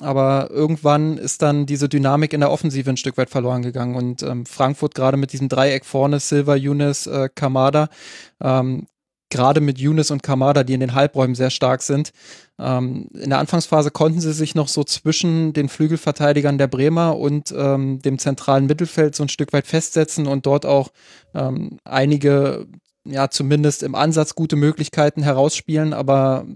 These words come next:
das hat dann am Ende überhaupt nicht mehr funktioniert. Ähm, Bremen kam immer besser in die Zweikämpfe,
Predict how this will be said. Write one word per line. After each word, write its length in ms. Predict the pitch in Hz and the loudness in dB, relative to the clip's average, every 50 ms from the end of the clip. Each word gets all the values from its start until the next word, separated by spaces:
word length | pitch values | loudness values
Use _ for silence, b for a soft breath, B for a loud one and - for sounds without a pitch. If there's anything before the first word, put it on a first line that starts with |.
| - - - | -18 -10 -6
das 240 | - 139 135 - - | -4 -2 -2 0 -2
hat 120 | 147 - - | -2 0 0
dann 360 | 147 143 143 139 143 139 - | 0 2 0 0 -2 -4 -6
am 160 | - 135 127 | -6 -6 -4
Ende 260 | 123 135 147 147 151 | -2 -2 0 0 0
überhaupt 320 | 143 139 135 131 151 - - | 2 0 0 -2 -2 -4 -6
nicht 140 | 143 - | -6 -4
mehr 100 | - 135 | -4 -6
funktioniert. 640 | - - 139 - - - 127 131 135 143 147 - - 156 | -4 -4 -4 -4 -4 -2 -2 0 0 0 0 -2 -6 -6
Ähm, 380 | 147 143 131 131 131 135 147 | -2 -2 0 0 -2 -4 -6
Bremen 640 | - 139 131 135 143 143 147 151 165 - - - - - _ - | -4 0 2 2 2 2 0 -2 -4 -10 -16 -18 -20 -20 _ -4
kam 200 | - 147 135 139 | -2 -2 0 0
immer 200 | 147 151 156 151 | 2 2 2 4
besser 320 | 139 151 143 - 160 147 | 4 2 2 2 0 0
in 60 | 143 | 0
die 100 | 143 143 | 0 -2
Zweikämpfe, 720 | - - 151 143 147 156 - 165 156 147 - - 160 156 | -2 2 2 2 2 2 0 -4 -4 -4 -2 -2 -2 -2